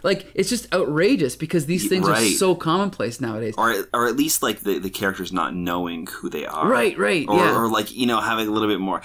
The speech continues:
Speaker 2: I mean, he, I guess he did, did kind of know who he was, but
Speaker 1: Mm-hmm.
Speaker 2: like, I don't know. Yeah, he, it, it was really kind of weird to, to see that, to, like, have two major characters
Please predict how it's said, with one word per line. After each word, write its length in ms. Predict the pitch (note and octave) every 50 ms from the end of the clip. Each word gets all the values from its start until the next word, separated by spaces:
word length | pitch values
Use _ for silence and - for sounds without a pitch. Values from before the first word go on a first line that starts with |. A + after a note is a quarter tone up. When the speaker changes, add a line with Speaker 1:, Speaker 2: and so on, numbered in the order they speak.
| - -
Speaker 2:
I 40 | -
mean, 100 | C#3+ D#3
he, 140 | D#3+ F3 E3
I 40 | D3
guess 160 | E3 E3+ -
he 120 | D#3+ C#3+
did, 340 | A2+ A2+ G#2+ A2 G#2+ A2 G#2
did 220 | G#2 G2 G2 F#2+ -
kind 180 | - F2+ F2+
of 60 | F2 F2
know 140 | E2+ E2 E2+
who 220 | - - F#2+ F2+
he 200 | E2+ - F#2 F2+
was, 500 | - - - D#2+ D2 D2 D#2+ F#2 F#2+ -
but 240 | G2 - E2+ - C#3
Speaker 1:
Mm-hmm. 340 | C3+ C3+ C#3 C3+ A#2+ A2+ - - - - _ _ _ - - - - - - - - -
Speaker 2:
like, 200 | F2 F2 D2+ - -
I 160 | - F#2+ F#2+
don't 100 | G2 G2
know. 140 | F#2+ F2+ E2+
Yeah, 380 | F2 G2 G2 G#2 G2 F#2 -
he, 300 | - - - - F#2 D2+ B1 C2
it, 160 | - G#2 A2 A2 G2 A2+
it 20 | B2
was 160 | B2 A2+ G#2+
really 320 | F#2+ G2+ G#2 G#2+ G#2 F#2+
kind 200 | F#2+ - G2 F#2
of 160 | F2+ E2+ E2+
weird 300 | E2+ F2 D#2+ D#2+ D#2 D#2 -
to, 460 | - E2+ D#2+ D#2 D#2 D2+ D2+ D2 - - - _ _ - - - - - - - -
to 100 | - E2
see 260 | - - - E2+ D#2+
that, 300 | D2+ D2 C#2+ D2+ C#2 -
to, 100 | - -
like, 300 | - D2 D2 - - - _ - - - - - _ - - - - - - - - - -
have 380 | - - F#2+ F2+ F2 F2+ - -
two 340 | - - - A2+ A2 G#2+
major 540 | G#2+ G2+ F#2+ F#2 F2+ F2+ F#2 F#2 F#2 F#2 E2
characters 840 | - - - E2+ E2 D#2+ E2 D#2+ - - E2+ D#2+ - C#2 - - -